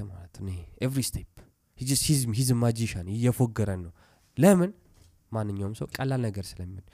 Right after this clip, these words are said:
ያቀልናል። በሶስት ቀን፣ በአራት ቀን፣ በአስር ቀን እንደዚህ ማድረግ፣ በቀን እንደዚህ መስራት ምናምን የሚሉ ፎጋሪዎች አሉ። ጫፍ ይዞ ማለት ይሄ ነው። የእውነትን መንገድ ልክ እንደዛ ነው። የሚሰራ ስራ አለ። simply ደል የሆኑ ነገሮች፣ ሲምፕል የሆኑ ነገሮች ኤቭሪዴይ መስራት አለብን።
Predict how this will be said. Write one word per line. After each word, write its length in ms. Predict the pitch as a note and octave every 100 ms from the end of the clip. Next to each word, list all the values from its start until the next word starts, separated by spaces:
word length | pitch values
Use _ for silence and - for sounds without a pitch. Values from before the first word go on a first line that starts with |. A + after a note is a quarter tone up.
| - _
ያቀልናል። 640 | B2+ C#3 - D#3 C#3 B2 G2 - - -
በሶስት 340 | - C#3 E3+ -
ቀን፣ 160 | C#3+ B2
በአራት 360 | A2+ C#3 D#3 -
ቀን፣ 200 | D3+ C#3+
በአስር 380 | A#2+ C#3 - E3
ቀን 200 | - D3+
እንደዚህ 320 | D3+ D3 D3
ማድረግ፣ 320 | C#3+ C3+ B2+
በቀን 340 | A#2 D3+ - D3
እንደዚህ 360 | D#3+ C#3+ C#3
መስራት 340 | C3+ - B2 -
ምናምን 280 | F3 F3+ D#3
የሚሉ 240 | D#3+ E3 D#3
ፎጋሪዎች 600 | E3+ D3 C#3+ C3+ A#2+ -
አሉ። 160 | - _ - _ -
ጫፍ 200 | - D#3
ይዞ 140 | D#3+ C#3
ማለት 240 | B2 B2 -
ይሄ 140 | -
ነው። 120 | - _
የእውነትን 380 | - C#3+ E3 E3+
መንገድ 280 | D#3+ E3 F3
ልክ 180 | E3 -
እንደዛ 260 | A#2+ G#2 G2 F2+
ነው። 120 | E2+ E2 _ _
የሚሰራ 460 | B2 D#3 C#3+ - B2 A#2
ስራ 180 | G#2 G2
አለ። 140 | F2 - -
simply 540 | - G3+ - D#3+ A#2+ - _ _ _ -
ደል 200 | F3+ F3
የሆኑ 200 | D3+ B2+
ነገሮች፣ 400 | G#2 F#2 F2+ - -
ሲምፕል 340 | - E3 C#3+ D#3
የሆኑ 140 | C3
ነገሮች 300 | A#2 G#2+ G2+ - _ _ B2+
ኤቭሪዴይ 320 | B2+ A#2+ A2+
መስራት 280 | G2+ G2+ -
አለብን። 220 | G2